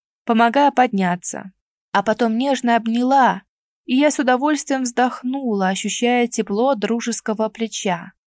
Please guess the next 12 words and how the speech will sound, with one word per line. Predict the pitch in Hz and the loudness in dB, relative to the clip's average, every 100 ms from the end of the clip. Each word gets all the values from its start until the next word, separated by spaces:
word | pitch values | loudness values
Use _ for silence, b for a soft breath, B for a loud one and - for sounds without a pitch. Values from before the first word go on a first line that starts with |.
| _ _ _ _ _ | _ _ _ _ _
Похлопала | - 285 349 370 - 226 | 0 2 2 0 2 0
русалку | 220 220 247 226 220 | 0 0 0 0 -2
по | 196 208 | -6 -4
спине, | - - 202 196 254 285 - _ | -6 -4 -4 -4 -6 -8 -14 _
благодаря | 262 262 254 247 254 | 0 2 2 2 2
подругу | 254 233 254 254 247 | 2 0 0 0 -2
за | 233 233 | -2 -2
молчаливое | 226 226 - 226 226 220 220 | -2 -2 -4 -4 -4 -4 -4
сочувствие, | 226 214 226 220 - 214 208 196 _ _ _ | -4 -4 -6 -6 -6 -4 -6 -6 _ _ _
и | 214 | -4
решительно | 208 196 277 277 254 233 233 | -2 -2 -4 -4 -4 -4 -4
отстранилась. | 214 - - 214 175 170 175 - - | -4 -6 -4 -4 -2 -6 -10 -10 -12